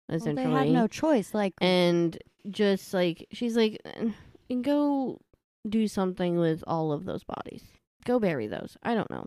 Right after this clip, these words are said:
Speaker 2: Do whatever you want with them. Just rid of them." Like, I would, like, what?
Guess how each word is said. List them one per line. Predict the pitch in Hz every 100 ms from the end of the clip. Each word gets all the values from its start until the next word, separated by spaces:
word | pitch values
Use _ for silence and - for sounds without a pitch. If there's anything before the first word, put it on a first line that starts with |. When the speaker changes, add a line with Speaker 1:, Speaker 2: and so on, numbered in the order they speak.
| 214 -
Speaker 2:
Do | 269
whatever | 233 185
you | 160
want | 143 -
with | 50
them. | - -
Just | - 214 - _
rid | - 202 202
of | 185 175
them." | 143 98 - _ _ -
Like, | 196 175 - _ _ _ _
I | 247 294
would, | 349 - _ _ _ _ _
like, | 247 233 - _
what? | 220 269 349 -